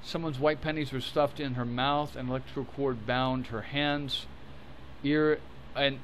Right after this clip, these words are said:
and, and I saw a video with her mother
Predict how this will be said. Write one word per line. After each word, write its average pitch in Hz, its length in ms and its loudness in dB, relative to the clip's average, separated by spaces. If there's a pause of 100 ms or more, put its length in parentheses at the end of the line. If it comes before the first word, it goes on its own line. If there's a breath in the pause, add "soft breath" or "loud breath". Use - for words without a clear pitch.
and, 139 180 0 (320)
and 143 100 4
I 151 200 6 (180)
saw 185 440 6
a 170 40 6
video 147 720 8 (460)
with 143 100 0
her 151 100 4
mother 147 540 6